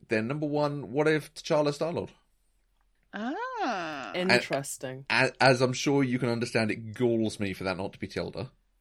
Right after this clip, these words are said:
Speaker 1: Um, clearly. <laughs> But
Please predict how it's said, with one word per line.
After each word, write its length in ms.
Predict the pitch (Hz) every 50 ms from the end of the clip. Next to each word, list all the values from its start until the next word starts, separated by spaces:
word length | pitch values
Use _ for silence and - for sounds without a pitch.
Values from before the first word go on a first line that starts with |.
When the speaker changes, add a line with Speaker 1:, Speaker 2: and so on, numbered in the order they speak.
| - -
Speaker 1:
Um, 640 | 110 104 101 98 98 98 98 101 98 104 101 98 - _ _ _ _ _ _ _ _ _ _ -
clearly. 320 | 98 95 92 92 101 - - _ _ _ _ _ _ _ -
<laughs> 60 | - - _ _ _ _ _ _ _ - - - - - - _ _ _ _
But 340 | - 202 143 98 104 - -